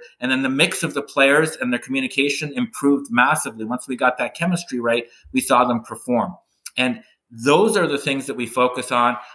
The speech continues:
I can't really speak to the other guys, but what you will see us doing is that. And when we do not succeed, we can go back and not say, "Hey, this player didn't do that," or "This player didn't do that." We can go back and say,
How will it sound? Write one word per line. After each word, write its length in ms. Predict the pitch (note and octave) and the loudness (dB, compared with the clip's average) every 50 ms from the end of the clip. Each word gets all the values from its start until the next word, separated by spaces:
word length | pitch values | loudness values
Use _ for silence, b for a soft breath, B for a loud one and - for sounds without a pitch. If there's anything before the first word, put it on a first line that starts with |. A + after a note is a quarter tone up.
| B B B | B B B
I 80 | B2 B2+ | -6 -2
can't 260 | - E3 E3+ F3+ E3+ | 0 0 0 2 0
really 180 | E3 D#3 D3 | 0 0 0
speak 280 | C#3+ - - D#3 D3+ D3+ - | -2 0 -2 -2 -2 0 -2
to 100 | D#3 C#3 | -4 -2
the 160 | C3 B2+ C3 | 2 2 2
other 200 | C3+ - D#3+ C#3 | 4 4 2 0
guys, 400 | B2 B2 A#2 A2+ A2+ A2+ A2 - - | 0 2 2 2 2 2 0 -4 -6
but 160 | - A2+ A2 | -6 -6 0
what 220 | A#2 C#3+ D3 D3+ D#3 | 0 0 2 2 0
you 60 | D3+ | 0
will 100 | D#3 D3 | 0 -2
see 240 | D3+ - - D3+ D#3 | -2 -2 -2 0 2
us 220 | D#3+ F3+ F3 - - | 2 2 0 -2 -2
doing 460 | - C3+ A#2+ A#2 A2+ A#2 A#2 A2+ _ _ _ _ _ _ | -2 -2 0 0 0 0 -2 -4 _ _ _ _ _ _
is 320 | B2 B2+ B2 A2+ - - _ A2+ G#2+ G#2 | -4 -4 -2 -4 -6 -12 _ -18 -16 -2
that. 440 | G#2+ B2+ B2+ C3 A#2 A#2 D3 F3+ - - _ _ _ _ _ _ _ _ - | 2 4 4 4 4 2 0 -2 -6 -12 _ _ _ _ _ _ _ _ 0
And 320 | B2 B2+ B2+ B2 A#2+ A#2+ | 0 2 2 0 -2 0
when 320 | B2 C#3+ D#3 F3+ F#3+ F3+ E3+ | 2 2 4 4 2 2 2
we 160 | D#3+ E3 D#3 | 2 2 2
do 180 | - C#3+ C#3+ | 2 -2 0
not 340 | C#3+ C#3+ C#3+ D3 E3 - - | 0 2 2 2 2 2 -2
succeed, 840 | - - D3+ - - - - - A3 A3+ F3 B2+ A#2 B2 B2+ - - _ _ _ _ _ _ _ _ _ _ _ _ | -4 -6 -6 -6 -6 -8 -4 -2 -2 0 0 0 -2 -2 -6 -8 -12 _ _ _ _ _ _ _ _ _ _ _ _
we 220 | A#2 B2+ D3 D#3+ | -4 2 2 2
can 240 | D#3 - F3 D#3 C#3 | 2 2 -2 -4 -4
go 240 | C3 C3 C#3+ D#3+ G3 | -2 2 2 4 4
back 340 | F#3 F3 E3 E3 E3+ E3+ D#3+ | 4 4 4 4 4 2 2
and 140 | D3 C#3 C#3 | -2 0 2
not 240 | D3 D3+ D3+ D3+ | 2 2 2 0
say, 300 | - - D#3 D3 C#3+ C#3+ | 0 0 0 2 2 0
"Hey, 320 | C#3 C#3+ D3 D3+ D3+ D3 C#3+ | 0 2 0 0 2 2 0
this 180 | C#3+ D3 D3 | 0 -2 -2
player 340 | - - - C#3 C3+ C3+ C3+ C3+ | -6 -2 0 2 2 2 2 0
didn't 260 | C3+ B2+ B2+ B2 A#2 | -2 -2 -2 -4 -4
do 160 | B2+ B2+ B2+ | -4 -4 0
that," 340 | B2 C3 C3 C3 B2+ C3 B2+ | 2 2 2 4 2 2 0
or 100 | B2 A#2+ | -2 -4
"This 140 | C3+ C3 - | -4 -6 -6
player 240 | - - C3+ C3 | -4 -2 -2 -2
didn't 200 | B2+ C3 B2+ C3 | -2 -2 -4 -2
do 120 | B2 C3 B2+ | -4 -2 0
that." 220 | B2+ C3 C3 C3 | 2 2 2 2
We 80 | C#3 C3+ | 0 -4
can 100 | C3+ C3+ | -4 -4
go 180 | B2 C3 C3 | -2 -2 0
back 240 | C3+ C3 C3 C3 - | 2 2 2 0 -2
and 100 | C3 B2 | -6 -10
say, 320 | - - C3+ B2+ B2+ B2 | -6 -2 0 0 0 0